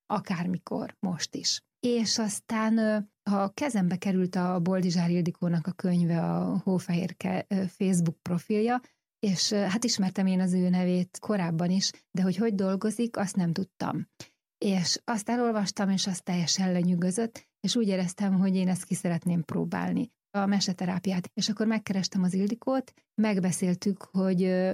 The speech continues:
én úgy fogok írni erről egy cikket, hogy kipróbáltam, mert számomra a legélvezetesebb cikkek azok, amikor valamint a saját bőrömön kipróbálok, és a saját tapasztalataimat írom meg,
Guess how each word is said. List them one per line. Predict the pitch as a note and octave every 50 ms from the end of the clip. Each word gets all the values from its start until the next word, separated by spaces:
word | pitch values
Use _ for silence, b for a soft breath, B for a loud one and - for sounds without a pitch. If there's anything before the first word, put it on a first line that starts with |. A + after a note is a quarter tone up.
| - -
én | D#4 A3+ F#3+ F#3 G#3
úgy | A3 G#3 F#3+ F3+ -
fogok | - - F#3 E3 E3+ D#3 -
írni | F#3 F3 E3+ E3+ E3+ E3 E3
erről | E3 E3 E3+ E3+ E3+ E3 D#3+
egy | E3 D#3+ - -
cikket, | - - E3+ - - - A#3+ B3+ B3+ _ _ _ _ _ _
hogy | - G3+ G3+
kipróbáltam, | - - F#3+ - - E3+ E3+ E3 D#3 E3 D#3+ E3+ F3+ _ - E3+ - -
mert | - - F#3
számomra | - - - A3 G#3 G#3+ G#3+ G#3+ A3 A3 A3 A3 A3 A3
a | - - - - - - A#3+
legélvezetesebb | B3+ C4 A#3+ G#3 G3+ G3+ F#3 F3 F3+ E3+ F3 E3 - E3+ - F3+ E3+ -
cikkek | - - G3 F#3 - F3 E3 -
azok, | F3+ F3 E3+ F3 F3 - -
amikor | F3 F3+ F3+ F3+ - G3+
valamint | G#3+ A3 G3+ F#3 F#3 F#3+ F3+
a | G3+
saját | F3 - G#3+ G3 F3+ F3 F3 E3+
bőrömön | E3+ F3+ E3+ F3 E3 E3 E3
kipróbálok, | E3+ G#3+ A3 A#3+ B3 A#3+ A#3 A#3 A#3+ A#3
és | A#3 A3
a | A3+
saját | G3+ - G#3+ F#3+ F3 F3 -
tapasztalataimat | - F3 F3 F3+ F3 - - - E3+ E3+ - - F#3 F3+ F3 E3+ F3 F3 F3+ F3 F3 E3+ D#3 - -
írom | F3+ F#3 F#3 F3+ E3 E3+
meg, | E3+ F#3 A3+ A#3+ A#3